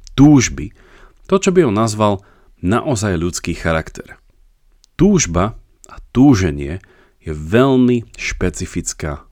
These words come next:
ľudská vlastnosť. I keď nechceme upadnúť do istého druhu pasce spíšizmu, teda druhizmu, a v tom duchu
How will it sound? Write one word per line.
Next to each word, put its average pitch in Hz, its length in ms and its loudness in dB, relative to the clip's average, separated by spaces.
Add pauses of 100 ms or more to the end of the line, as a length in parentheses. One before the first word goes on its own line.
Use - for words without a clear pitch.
ľudská 82 520 -6
vlastnosť. - 720 -8 (680)
I 95 80 -4
keď 104 160 -4
nechceme 143 520 -2
upadnúť 90 640 -4
do 85 100 -6 (100)
istého 104 560 -2
druhu 85 320 -2
pasce 78 640 -4 (400)
spíšizmu, 80 1040 -4 (200)
teda 80 280 -4 (160)
druhizmu, 85 880 0 (540)
a - 60 -10
v - 100 -12
tom 170 180 2
duchu 120 400 0